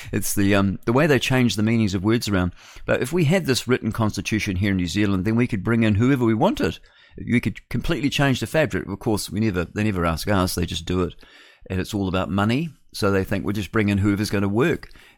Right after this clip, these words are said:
Never mind whether we've got, uh, enough is infrastructure like schools and hospitals and roading networks, that sort of thing, to cope with the influx of, of, uh, migrants coming to New Zealand." But,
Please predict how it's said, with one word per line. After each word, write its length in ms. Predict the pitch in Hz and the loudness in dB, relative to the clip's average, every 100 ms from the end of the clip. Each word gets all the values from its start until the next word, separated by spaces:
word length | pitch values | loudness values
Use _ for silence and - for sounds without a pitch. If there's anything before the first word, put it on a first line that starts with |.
| - | -2
Never 240 | 113 101 | 0 2
mind 420 | 101 107 127 98 | 2 2 2 2
whether 220 | - 98 95 | 0 0 0
we've 140 | 90 | 0
got, 340 | 101 - - 104 | 0 0 -4 -2
uh, 220 | 92 - | -2 -2
enough 540 | 92 98 85 - - _ _ _ _ _ _ _ _ - - | -2 -2 -2 -8 -14 _ _ _ _ _ _ _ _ -18 -2
is 240 | 113 123 - | 0 0 2
infrastructure 680 | 113 127 - - 92 87 - | 0 2 -2 0 -2 -2 -4
like 180 | 80 64 | -6 -4
schools 480 | - 87 85 101 82 | -2 0 0 0 -2
and 100 | 69 | -2
hospitals 560 | 107 - 98 101 104 | -2 -2 -4 -4 -4
and 160 | 87 - - - - - | -6 -8 -14 -20 -20 -10
roading 460 | 98 98 98 95 90 | -2 0 0 -2 -2
networks, 420 | - 95 101 - | -2 -2 -2 -2
that 160 | 98 | -6
sort 180 | - 90 | -4 -6
of 80 | 90 | -4
thing, 200 | 85 92 | -4 -4
to 80 | - | -6
cope 360 | - 127 - | -2 0 0
with 240 | 92 85 - | -4 -6 -6
the 160 | 87 | -2
influx 540 | 92 98 - 80 - - | 0 -2 -4 -8 -8 -10
of, 260 | 82 - - - - - _ | -10 -12 -20 -20 -20 -20 _
of, 300 | 82 82 - | -6 -6 -6
uh, 140 | 82 67 | -4 -2
migrants 720 | 87 92 95 87 80 - - | 0 0 0 -2 -4 -8 -6
coming 240 | - 92 | -2 -2
to 140 | 85 80 | -2 -6
New 100 | 80 | -4
Zealand." 380 | 85 92 123 - - - - _ _ | -4 -4 -4 -10 -20 -20 -20 _ _
But, 460 | 120 95 92 - | -4 -2 -2 -6